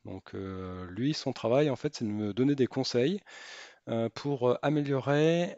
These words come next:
euh, les, pour améliorer l'interface. Donc là, par exemple,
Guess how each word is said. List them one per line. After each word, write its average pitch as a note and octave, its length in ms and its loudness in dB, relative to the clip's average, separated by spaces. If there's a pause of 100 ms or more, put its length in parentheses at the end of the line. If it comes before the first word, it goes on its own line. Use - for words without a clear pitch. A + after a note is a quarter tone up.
euh, A#2 260 -2
les, G2+ 1080 -4 (540)
pour - 140 -6
améliorer A#2 380 2
l'interface. - 640 -2 (480)
Donc - 160 -6
là, D3 80 2
par C3 160 2
exemple, C3+ 540 0